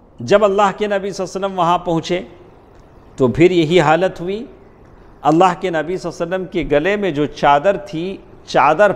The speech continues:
पकड़कर मरोड़ने लगे और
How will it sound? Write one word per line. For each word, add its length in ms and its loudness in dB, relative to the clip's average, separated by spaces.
पकड़कर 500 2
मरोड़ने 560 4
लगे 300 0
और 500 4